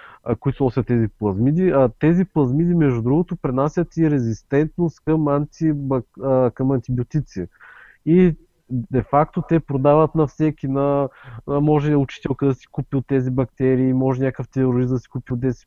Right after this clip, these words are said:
бактерии, струват по десет долара и това е без никаква регулация. И така, например, се стимулира разпространението на резистентността към антибиотици.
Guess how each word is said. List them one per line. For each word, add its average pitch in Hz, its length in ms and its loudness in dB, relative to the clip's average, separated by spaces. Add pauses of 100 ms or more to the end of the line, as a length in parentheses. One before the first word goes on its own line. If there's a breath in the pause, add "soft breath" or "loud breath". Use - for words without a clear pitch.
бактерии, 131 420 -2
струват 147 300 -4
по - 60 -8
десет 123 320 -4
долара 120 440 0 (340 loud breath)
и 127 60 -4
това 170 180 0
е 160 40 4
без 151 240 0
никаква 160 280 0
регулация. 127 640 -2 (300 soft breath)
И 175 80 -4
така, 170 280 0
например, 165 380 0
се 160 300 0
стимулира 139 580 0
разпространението 135 840 -2
на 127 140 0
резистентността 117 640 -6
към 131 220 -4
антибиотици. 131 800 -6